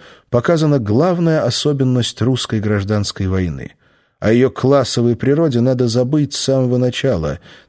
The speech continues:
Трещина проходит через семью. Вспомним письмо Бабеля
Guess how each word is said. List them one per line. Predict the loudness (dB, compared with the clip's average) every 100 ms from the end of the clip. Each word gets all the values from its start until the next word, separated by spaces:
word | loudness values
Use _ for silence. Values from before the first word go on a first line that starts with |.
| -6
Трещина | 0 2 2 0 -2 -2 -2
проходит | -4 -2 -2 0 -4 -6 -20 _ _ -10
через | -2 0 0 -2
семью. | -2 -2 -4 -6 -12 -18 _ _ _ _ _ _ _ _ _ _ _ _ _
Вспомним | -8 0 2 2 0 0
письмо | -2 -2 0 2 2 0
Бабеля | 0 -2 -4 -6 -6